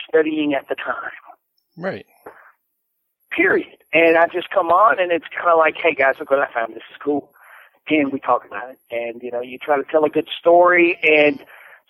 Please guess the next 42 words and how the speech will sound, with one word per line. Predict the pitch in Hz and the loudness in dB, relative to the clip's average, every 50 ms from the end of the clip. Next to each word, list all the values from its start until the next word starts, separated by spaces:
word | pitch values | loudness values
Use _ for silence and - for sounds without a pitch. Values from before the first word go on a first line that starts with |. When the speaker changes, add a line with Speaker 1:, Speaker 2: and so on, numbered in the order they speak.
| - - | -6 0
Speaker 1:
sometimes | - 196 196 196 - - - 220 220 208 185 160 151 151 151 160 - - - _ _ _ _ _ _ _ _ _ _ _ _ _ _ _ _ _ _ _ _ _ | 0 0 0 0 -4 -4 0 2 4 4 4 4 2 0 -2 -4 -10 -16 -20 _ _ _ _ _ _ _ _ _ _ _ _ _ _ _ _ _ _ _ _ _
what | _ _ - 165 175 170 | _ _ -2 2 2 4
I'm | 165 160 156 - - - | 4 2 0 -2 -6 -8
studying | - - 196 196 190 160 143 139 135 135 | -2 0 0 0 0 0 -2 -4 -4 -2
go, | 135 143 139 135 139 - - 139 147 160 - 139 | 0 2 2 2 2 0 -2 -4 -4 -4 -2 -2
and | 135 139 | 0 2
I'll | 147 143 139 | 2 2 0
go, | 135 139 139 131 127 120 113 - _ _ - - - _ - | 0 2 2 2 4 2 0 -2 _ _ -20 -20 -16 _ -4
"I | 143 | -4
need | 147 156 151 - | -2 -2 -4 -6
to | 143 143 139 | -8 -12 -14
talk, | - - - 143 143 - - _ _ - | -10 -10 -10 -10 -12 -16 -20 _ _ -6
I, | 139 139 - | -6 -4 -2
I'd | 139 139 - | -2 -2 -2
like | 147 139 - | -2 -4 -4
to | - | -4
talk | - 139 135 - - | -4 -4 -4 -2 -4
to | - - _ _ _ _ _ _ _ _ _ _ - | -8 -14 _ _ _ _ _ _ _ _ _ _ -2
this | 165 156 - - - | -2 -2 -2 -2 -6
guy." | 147 - - - - - | -10 -10 -10 -12 -8 -4
Like | 120 131 135 131 - | -2 -2 -2 -2 0
with, | 147 147 143 - - 160 | 0 0 0 0 0 0
uh, | 151 147 143 139 135 131 - | 2 4 4 2 2 0 -2
the, | - 147 143 _ | -4 -4 -4 _
the | - - | -8 -14
two | - - 180 160 | -6 0 2 2
episodes | 156 - 147 - 160 156 - | 2 0 -2 -2 -2 -2 0
we | 147 151 | -2 -4
did | 143 147 143 139 | -4 -4 -6 -6
this | 147 - - | -6 -8 -6
year | 156 | -4
with | 143 143 135 | -4 -2 0
Larry | 143 143 139 139 131 | 0 2 2 0 0
Hancock | - 151 151 151 - - 135 127 - - | 0 -2 -4 -2 -2 -2 -2 -2 -2 -4
on | 135 131 | -6 -8
the | 127 | -4
Gun | - 151 143 135 | -2 -2 -2 0
Book | 127 131 127 - - | 0 -2 -4 -4 -2
Cowboys, | - 156 147 135 - - 117 107 104 101 _ - | -2 0 0 0 2 0 0 -2 -2 -6 _ -14
the | 131 135 139 | -10 -8 -6
Interpin | 131 127 - - 135 127 | -6 -6 -6 -6 -6 -2
Mercenaries, | 131 135 135 123 - 117 120 120 117 110 104 | 0 0 0 -2 -4 -10 -12 -10 -10 -12 -12